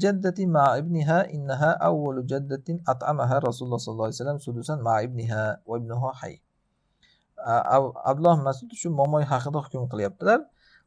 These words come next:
O'g'li bilan birga turibdi. Rasululloh sollallohu alayhi vasallam unga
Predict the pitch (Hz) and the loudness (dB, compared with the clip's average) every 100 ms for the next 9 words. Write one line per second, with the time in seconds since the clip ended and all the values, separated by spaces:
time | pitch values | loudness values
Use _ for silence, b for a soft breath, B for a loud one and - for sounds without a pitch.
0 | - 139 143 135 127 127 120 110 - 113 | -2 0 2 2 0 0 0 -4 -4 -6
1 | - 185 320 - _ _ _ _ _ _ | -2 -2 -2 -6 _ _ _ _ _ _
2 | _ _ _ _ _ _ _ _ _ _ | _ _ _ _ _ _ _ _ _ _
3 | _ 139 131 151 170 151 139 139 143 135 | _ 2 2 4 2 2 2 0 0 0
4 | 147 151 - _ _ 139 135 165 | 0 0 -6 _ _ -10 4 6